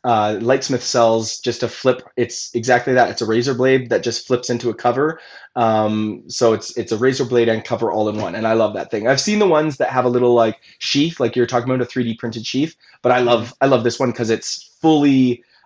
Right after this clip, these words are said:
Speaker 1: um, secure. And I know that the sheath ones, like, you can, I think you can take out the razor blade, flip it around, and then it's protected.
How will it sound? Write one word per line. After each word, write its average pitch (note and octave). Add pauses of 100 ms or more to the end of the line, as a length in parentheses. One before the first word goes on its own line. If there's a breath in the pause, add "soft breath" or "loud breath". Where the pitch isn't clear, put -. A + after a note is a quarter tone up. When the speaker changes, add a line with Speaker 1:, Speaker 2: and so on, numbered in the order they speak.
(120)
Speaker 1:
um, G#2
secure. A#2
And B2
I F3
know G3
that D#3+
the B2+
sheath -
ones, B2+
like, A#2
you A2+
can, B2
I B2+
think B2+
you G#2+
can B2+
take C3
out B2
the B2
razor A#2
blade, A2+
flip A#2+
it A2+
around, A2
and A#2
then A2+
it's -
protected. E3